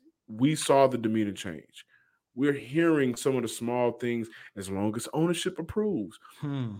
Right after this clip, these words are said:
Speaker 1: A few months ago, "If I'm not the right guy," like, there is an understanding that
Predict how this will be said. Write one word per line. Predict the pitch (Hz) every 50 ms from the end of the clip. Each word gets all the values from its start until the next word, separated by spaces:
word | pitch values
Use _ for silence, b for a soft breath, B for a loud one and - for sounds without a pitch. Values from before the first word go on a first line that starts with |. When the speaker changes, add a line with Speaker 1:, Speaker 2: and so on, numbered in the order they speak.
| 92
Speaker 1:
A | - -
few | - - - 123 120
months | 135 147 156 - -
ago, | 180 - 202 180
"If | 135 113 -
I'm | 107 113 127
not | 127 131 131
the | - 139
right | 139 156 160 160 165 165
guy," | 202 208 - 190 - B B B B B
like, | - 120 123 123 117 113
there | 131 147 156 156
is | - 156 160 165 165 - 123
an | 135 127 -
understanding | 135 143 143 131 123 120 113 - - - 147 156 165 165 156 143 123 120 110 104
that | 107 117 113 107 101 95 - -